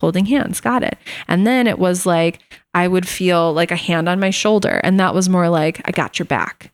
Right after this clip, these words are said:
kind of a messaging, right? Sometimes I would feel two arms wrap around me. That was a hug, you know? So it was, like, these little things where I really had to, like, sit with it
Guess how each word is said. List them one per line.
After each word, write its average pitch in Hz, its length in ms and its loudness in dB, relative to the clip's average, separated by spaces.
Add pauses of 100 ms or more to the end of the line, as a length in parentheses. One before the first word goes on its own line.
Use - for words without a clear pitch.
kind 160 220 0
of 147 100 -2
a 151 80 -2
messaging, - 680 -4
right? 180 380 0 (280)
Sometimes 185 420 0
I 180 100 2
would 180 140 0
feel 180 440 0 (160)
two 277 200 2
arms 185 340 0
wrap 160 240 0
around 180 400 2
me. - 280 -6
That 165 120 0
was 180 100 0
a 180 60 2
hug, 175 400 0 (140)
you 190 100 2
know? 170 260 2
So 214 200 0
it 202 140 2
was, 214 200 0
like, 208 200 0
these 196 220 0
little 208 360 2
things 180 580 0
where 175 180 0
I 175 100 0
really 196 520 2
had 180 260 -2
to, 175 120 -2
like, 165 180 -2
sit - 340 -2
with 196 220 -2
it 254 300 -2